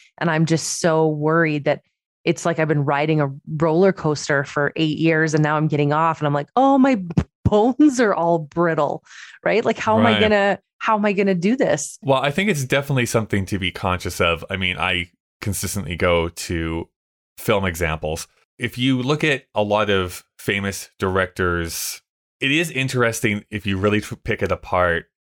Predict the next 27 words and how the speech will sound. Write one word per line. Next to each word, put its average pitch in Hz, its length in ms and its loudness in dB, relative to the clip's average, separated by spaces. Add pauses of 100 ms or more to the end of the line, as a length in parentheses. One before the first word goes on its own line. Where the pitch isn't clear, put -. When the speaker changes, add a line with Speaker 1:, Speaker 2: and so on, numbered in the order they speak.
(300)
Speaker 2:
how 101 500 -2
often 92 640 -2 (760)
their 98 500 0
latest 101 480 -2
movie 98 320 0
is 82 100 -2
a 87 60 -6
response 87 720 -2
to - 200 -4
the 85 80 -4
movie 87 280 -2
they 80 120 -2
just 82 480 -4
made 82 260 -6
right 85 260 -2
before 80 380 -4
it, 101 200 -4
whether 160 280 2
it's 160 140 2
the 156 80 2
Speaker 1:
Mm. - 40 0
Speaker 2:
reaction - 420 -2
Speaker 1:
Isn't 240 180 4
that 294 140 6
Speaker 2:
to 143 80 2
Speaker 1:
true? 160 360 4
Speaker 2:
or, 85 240 0